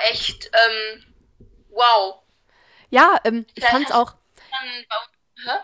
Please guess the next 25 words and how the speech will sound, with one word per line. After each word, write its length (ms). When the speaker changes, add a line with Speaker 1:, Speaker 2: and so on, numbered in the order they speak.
Speaker 2:
Also 200
bei 80
uns 260
war 120
nicht 260
dieser, 480
äh, 120
Blitzschnee 680
tatsächlich. 440
Bei 80
uns 160
war's 160
nicht 200
glatt, 200
bei 100
uns 140
ist 60
einfach 200
nur 120
geschneit 480
und 100
es 120
war 100
echt 160
tief. 320